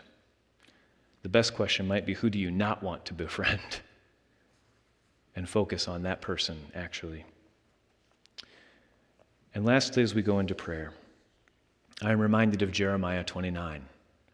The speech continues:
More of us are familiar with Jeremiah twenty-nine eleven, "For I know the plans that I have for you, declares the Lord, plans not to harm you, but to prosper you and to give you a hope and a future." This is a good thing.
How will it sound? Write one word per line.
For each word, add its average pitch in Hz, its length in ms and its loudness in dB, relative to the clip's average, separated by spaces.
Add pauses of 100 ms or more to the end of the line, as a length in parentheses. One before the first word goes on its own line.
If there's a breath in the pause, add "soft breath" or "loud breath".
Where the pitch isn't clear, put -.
(760 soft breath)
More 139 200 10
of 135 80 6
us 135 160 4
are 127 60 2
familiar 117 440 4
with 110 140 4
Jeremiah 107 480 4
twenty-nine 104 540 2
eleven, 107 420 4
"For 110 160 -2
I 98 80 2
know 117 160 6
the 107 80 4
plans 127 400 4
that 117 100 0
I 113 60 4
have 127 240 4
for 127 100 -6
you, 127 80 4
declares 120 460 4
the 117 80 2
Lord, 123 380 8
plans 147 440 0 (220 loud breath)
not 156 160 -2
to - 60 -4
harm 160 260 2
you, 165 100 8
but 156 180 4
to 156 60 -2
prosper 170 520 2
you 104 220 4
and 95 120 0
to 117 60 -4
give 143 180 4
you 175 140 4
a 147 40 8
hope 196 320 6
and 156 120 -2
a 151 40 0
future." 147 640 0 (600 soft breath)
This - 180 2
is 104 100 0
a 98 40 0
good 104 280 4
thing. 92 340 -4